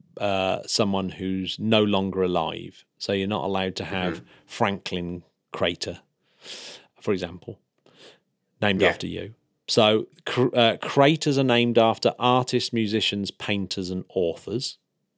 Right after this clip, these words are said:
Speaker 1: So there's things
Speaker 2: Oh,
Speaker 1: like
Speaker 2: lovely.
Speaker 1: Beethoven Crater, for example. Your ridges and your dorsa are named after
Speaker 2: Yeah.
Speaker 1: scientists who've contributed to the study of Mercury.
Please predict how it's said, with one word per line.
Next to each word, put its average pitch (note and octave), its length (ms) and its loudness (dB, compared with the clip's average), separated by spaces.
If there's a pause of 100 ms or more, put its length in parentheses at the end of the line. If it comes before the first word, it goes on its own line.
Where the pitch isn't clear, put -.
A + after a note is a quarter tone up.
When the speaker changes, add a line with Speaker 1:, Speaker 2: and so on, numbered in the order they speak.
(160)
Speaker 1:
So - 160 -2
there's A2 200 2
things A#2+ 220 2
Speaker 2:
Oh, A2+ 40 0
Speaker 1:
like G#2+ 220 -2
Speaker 2:
lovely. A2+ 320 4
Speaker 1:
Beethoven F#2 600 -4
Crater, F#2 580 -8 (480)
for G2+ 120 -2
example. F2+ 480 -6 (300)
Your B2 160 8
ridges C#3 520 6
and A#2+ 140 0
your A2+ 100 4
dorsa A2 720 4 (640)
are A2 180 2
named A2 300 2
after G#2+ 300 2
Speaker 2:
Yeah. F#2+ 200 2
Speaker 1:
scientists B2+ 1200 2
who've G2+ 220 -6
contributed F#2+ 800 -4 (420)
to F#2 80 -8
the E2+ 100 -10
study F2+ 380 0
of F2 160 -4
Mercury. F2 560 -4